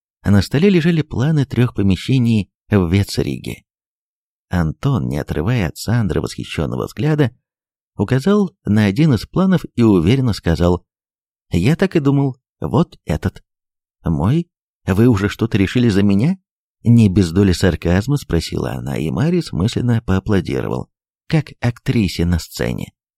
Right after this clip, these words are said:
Хотя Антона это ничуть не смутило. "Ни в коем случае", запротестовал он. "Я много лет занимаюсь недвижимостью и давно понял одну важную вещь. Людям только кажется, что это они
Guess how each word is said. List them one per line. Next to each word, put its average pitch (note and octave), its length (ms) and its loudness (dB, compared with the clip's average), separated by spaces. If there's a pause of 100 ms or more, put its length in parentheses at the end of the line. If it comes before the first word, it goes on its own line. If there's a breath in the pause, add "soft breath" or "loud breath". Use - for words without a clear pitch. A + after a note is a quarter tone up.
(200)
Хотя E2+ 400 0
Антона C#3+ 440 0
это D3+ 240 0
ничуть A#2 580 0
не G#2 80 -2
смутило. D2 640 -4 (800)
"Ни C3 260 4
в - 80 0
коем F3 280 2
случае", E2 580 -2 (200)
запротестовал G2 760 0
он. D#2 260 -6 (100)
"Я F#2 240 0
много F#2 420 0
лет E2+ 280 0
занимаюсь E2 520 -2
недвижимостью B2 760 0
и A2 40 2
давно G2+ 300 0
понял F3+ 340 -2
одну C#3 420 0
важную B2 440 2
вещь. E2 260 2 (580)
Людям F3 380 4
только F3+ 240 0
кажется, D#3 420 -2
что - 320 -2
это C#3 260 -2
они C3+ 540 2